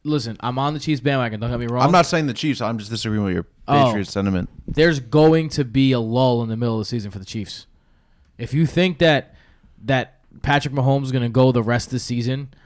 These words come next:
Speaker 1: on his sixteen touchdown, no interception pace, you're wildin'. You're bugging. That's not how the N F C wor-, that's not how the N F L works.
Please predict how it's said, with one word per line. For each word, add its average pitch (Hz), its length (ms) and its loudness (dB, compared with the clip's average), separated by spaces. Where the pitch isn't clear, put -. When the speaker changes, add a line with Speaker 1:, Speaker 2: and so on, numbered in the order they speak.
Speaker 1:
on 117 140 -2
his 117 220 0
sixteen - 580 -4
touchdown, 120 540 -4
no 120 180 0
interception 120 500 -4
pace, 127 440 -4
you're 117 300 -2
wildin'. 90 440 -6
You're 110 140 -6
bugging. 98 340 -8
That's 120 140 -2
not 147 120 2
how 143 100 4
the 139 80 4
N 127 120 -2
F 120 100 -6
C 120 180 -6
wor-, 107 180 -6
that's 120 220 -4
not 135 60 -2
how 131 80 0
the 120 100 -2
N 117 120 -4
F 110 100 -8
L 107 120 -4
works. 98 300 -12